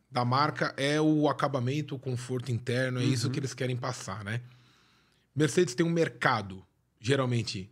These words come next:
Speaker 1: não tão aquecido quanto as B M Ws, isso falando de uma forma geral, na maioria dos modelos. Tem modelos que saem mais, mas costuma sair menos. Tem um custo de manutenção um pouco mais caro. Não são carros pra quem gosta de mexer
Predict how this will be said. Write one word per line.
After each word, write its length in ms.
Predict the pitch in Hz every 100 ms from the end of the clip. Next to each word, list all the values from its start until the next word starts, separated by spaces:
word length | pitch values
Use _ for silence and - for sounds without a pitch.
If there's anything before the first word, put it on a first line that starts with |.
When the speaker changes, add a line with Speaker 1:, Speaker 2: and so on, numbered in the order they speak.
| -
Speaker 1:
não 240 | 123 170
tão 240 | 160 147 139
aquecido 500 | 123 120 - 123 117
quanto 300 | 127 120 120
as 80 |
B 140 | 98 113
M 120 | 110
Ws, 360 | 104 120 143 123
isso 320 | 147 151 123
falando 460 | - 123 123 120 -
de 80 | 110
uma 120 | 120
forma 240 | 110 123 117
geral, 320 | 127 110 131
na 80 | 117
maioria 300 | 113 110 104
dos 140 | 107
modelos. 320 | 127 120 123
Tem 120 | 123
modelos 360 | 175 147 123 120
que 80 | - - _ _ _ _ _
saem 360 | - - 110
mais, 420 | 98 98 120 123
mas 340 | 113 98 90 - _ _ _ _ _ _ _ _ _ _ 120 - _ _ -
costuma 300 | 120 127 120
sair 200 | 123 127
menos. 320 | 143 175 -
Tem 160 | -
um 80 | 247
custo 440 | - 226 254 - 156
de 80 |
manutenção 480 | 139 131 123 120 127
um 60 | 127
pouco 260 | 131 123
mais 200 | 123 120 -
caro. 320 | 117 123 185 - _ _ _ _ -
Não 220 | 156 226
são 220 | 202 190 175
carros 480 | - 147 135 123
pra 160 | - 143
quem 200 | 127 147
gosta 340 | 127 139 147 135
de 100 | 120
mexer 580 | 147 151 - 151 202